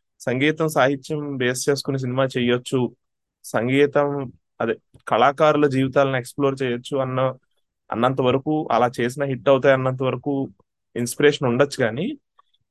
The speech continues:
శంకరాభరణం మాస్ సినిమా, అది, అందులో చాలా మాస్ ఎలిమెంట్స్ ఉంటాయి,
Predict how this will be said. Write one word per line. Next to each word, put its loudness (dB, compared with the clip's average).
శంకరాభరణం 2
మాస్ -2
సినిమా, -4
అది, 0
అందులో 2
చాలా 4
మాస్ 0
ఎలిమెంట్స్ 0
ఉంటాయి, -8